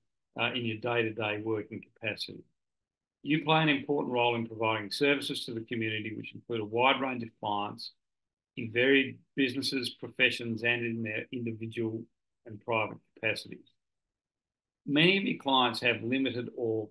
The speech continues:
in fact, sometimes no real knowledge of our tax system, so it's an important task that demands great attributes of competence, good fame, integrity, and character of our registered practitioners.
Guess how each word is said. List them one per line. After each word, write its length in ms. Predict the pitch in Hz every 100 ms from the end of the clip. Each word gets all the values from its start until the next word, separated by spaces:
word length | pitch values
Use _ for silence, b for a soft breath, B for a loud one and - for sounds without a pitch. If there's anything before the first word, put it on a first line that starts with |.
| -
in 160 | 117 107
fact, 240 | 117 113
sometimes 460 | 120 117 113 107 101
no 180 | 113 117
real 320 | 104 104 101
knowledge 320 | 101 101 98
of 80 | 101
our 140 | 101 -
tax 320 | 131 135 -
system, 400 | 104 - 101 113 - _ _ _
so 140 | - 135
it's 140 | 131
an 60 | 135
important 520 | 120 175 185 165 -
task 420 | 135 131 123 -
that 160 | 120 120 _ _ -
demands 400 | 120 120 120 113
great 300 | 135 143 131
attributes 580 | 127 - 110 113 113 110
of 80 | - -
competence, 640 | 143 139 139 143 - - -
good 200 | 131 120 -
fame, 440 | 117 117 110 113 -
integrity, 640 | 107 - 113 110 110 104
and 120 | 98
character 420 | 120 120 120 92 90 _ _ _
of 120 | 101 104
our 120 | 101
registered 480 | 104 101 95 - -
practitioners. 580 | 98 - - - -